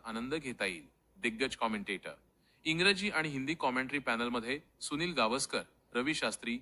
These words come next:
ब्रायन लारा, हर्ष भोगले, आकाश चोप्रा, सुरेश रैना, मिताली राज यांसारख्या दिग्गज कॉमेंटेटरचा समावेश आहे. त्यांच्या अनुभवातून क्रिकेट सामन्याचे विश्लेषण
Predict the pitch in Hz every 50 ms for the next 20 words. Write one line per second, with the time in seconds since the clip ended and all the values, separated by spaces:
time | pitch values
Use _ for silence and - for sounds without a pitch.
0 | - - - - - 117 127 131 131 147 160 165 151 123 117 117 120 127 131 -
1 | 139 143 135 - 156 135 120 113 104 117 113 110 98 87 - _ _ _ _ 120
2 | 123 - - 156 156 - - 131 117 - - 117 92 85 - - _ _ - -
3 | - 147 - 254 185 - 143 135 120 117 120 117 120 123 - - 123 120 - 143
4 | 143 139 135 113 101 87 80 - - - _ _ - 127 147 170 170 - 156 -
5 | - - 156 156 131 120 110 113 147 160 - - - 123 117 127 127 123 123 113
6 | 120 113 117 - 160 160 - 135 113 101 98 95 85 80 85 82 - - - _
7 | _ _ _ _ - 143 143 147 - 202 175 147 147 151 156 151 156 156 156 151
8 | - 127 107 101 98 - - 123 113 - 175 175 - - 131 123 131 135 135 -
9 | 139 117 110 104 - 127 139 139 - 170